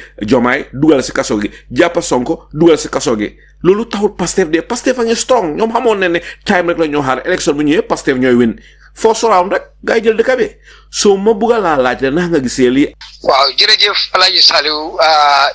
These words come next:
Speaker 2: jël nga exemple bu jaar ci yoon. mooy Pastef. Te foog naa Gambians should learn from the mode that Pastef is using or has used to take over,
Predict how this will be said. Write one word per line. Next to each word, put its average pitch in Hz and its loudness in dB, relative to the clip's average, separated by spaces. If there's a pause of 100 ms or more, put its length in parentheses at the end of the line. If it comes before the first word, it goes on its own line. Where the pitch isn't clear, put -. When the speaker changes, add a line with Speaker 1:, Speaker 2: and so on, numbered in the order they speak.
Speaker 2:
jël 175 -2
nga 175 -2
exemple 170 0
bu 160 -4 (960)
jaar 220 2
ci - 2
yoon. 151 0 (360)
mooy 151 -2 (180)
Pastef. 170 0 (1000)
Te 180 -2
foog 180 -4
naa 180 0
Gambians 208 -2
should 202 -2
learn 190 0
from 180 0 (580)
the 403 2 (200)
mode 202 0 (100)
that 165 0 (100)
Pastef 170 -2
is - 2
using 208 0
or 170 0
has 156 0
used 202 -2 (500)
to 170 -6
take - -6
over, 165 0